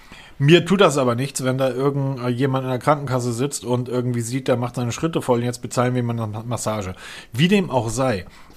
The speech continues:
ich finde diese Software- und Update-Geschichte, aus meiner Sicht ist mir das völlig Wurst, weil ich hab noch nie ein Smartphone länger als ein Jahr benutzt.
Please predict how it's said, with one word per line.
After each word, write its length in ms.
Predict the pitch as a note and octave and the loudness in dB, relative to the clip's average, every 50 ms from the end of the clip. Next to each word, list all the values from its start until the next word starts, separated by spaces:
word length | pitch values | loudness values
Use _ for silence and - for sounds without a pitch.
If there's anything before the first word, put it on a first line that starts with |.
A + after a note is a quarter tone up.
| - - | -8 -4
ich 160 | - D3 - - | -4 -2 0 0
finde 160 | A3 G3 E3+ | 0 2 2
diese 180 | D3+ B2+ A#2+ | 2 0 0
Software- 580 | G#2+ - - D#3 F#3+ - - - C#3+ B2+ A2 G#2+ | 0 0 0 0 0 -2 -4 -4 -2 0 0 0
und 120 | G#2+ G2+ | -2 -4
Update-Geschichte, 840 | G#2 C#3 D3 - - C3 A2+ - - - G2 - - G#2 - - - | -6 -8 -6 -2 -2 -2 -2 -2 -4 -6 -4 -2 -2 -4 -4 -6 -8
aus 140 | G2+ G#2+ - | -6 -4 -2
meiner 420 | B2 A#2 B2+ D3+ F3 F3+ E3 D3 | 0 2 4 4 4 4 2 2
Sicht 300 | C3 B2 C3+ C3 B2+ - | 0 0 -2 -2 -4 -4
ist 220 | - - B2 - - | -6 -4 -4 -2 0
mir 120 | B2+ A#2 | 0 0
das 200 | A2 A2 G#2+ - | 0 -2 -2 -4
völlig 320 | - - B2 A2 A2 G2 G#2+ | -2 -2 0 0 0 -2 0
Wurst, 440 | A2 A#2+ C#3+ F3 G3+ G3+ - - | 2 4 4 4 4 0 -4 -6
weil 160 | C3 B2+ B2+ B2+ | -4 -2 -2 -2
ich 120 | B2 - | -2 -2
hab 80 | C3 A#2 | -4 -2
noch 100 | A#2 A#2 | -2 0
nie 220 | B2 C3+ D3 - | 0 0 0 -2
ein 300 | - A#2+ A#2+ A#2+ B2 A#2+ | -2 0 0 0 -2 -2
Smartphone 560 | A#2+ - A2 A2 A2 A#2 A2+ - B2 A2+ G#2+ | -4 -4 -4 -2 -2 -2 -2 -4 -4 -4 -2
länger 300 | G#2 A2+ A#2 B2 A#2+ A2+ | -2 -2 0 0 -2 -2
als 240 | G2 G#2+ G#2 - - | -2 -6 -8 -8 -6
ein 200 | - A2 G#2+ G#2+ | -4 -4 -4 -2
Jahr 180 | G#2+ G#2 G#2 - | -4 -6 -6 -8
benutzt. 460 | F#2+ F2 - - - - - - | -10 -12 -14 -14 -14 -4 0 0